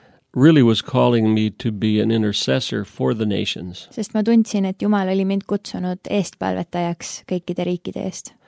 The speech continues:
Speaker 1: Of course, uh, then uh, came nineteen ninety-one when the Soviet Union broke up into the different, the different republics.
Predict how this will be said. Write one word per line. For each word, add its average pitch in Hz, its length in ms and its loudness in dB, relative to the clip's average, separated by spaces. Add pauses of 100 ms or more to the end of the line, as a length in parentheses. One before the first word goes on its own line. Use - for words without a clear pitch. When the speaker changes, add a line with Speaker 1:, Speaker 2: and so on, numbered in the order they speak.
(500)
Speaker 1:
Of 113 200 -2
course, 123 400 8
uh, 113 180 2
then 120 540 4 (440)
uh, 110 180 -4
came 117 380 6
nineteen 117 460 4
ninety-one 113 760 2
when 113 160 -2
the 107 380 -6
Soviet 113 500 -2
Union 110 460 -2 (600)
broke 120 340 0
up 123 280 -4
into 107 320 -4
the 101 100 -4
different, 104 480 -6
the 110 360 -8
different 104 380 -6
republics. 104 720 -8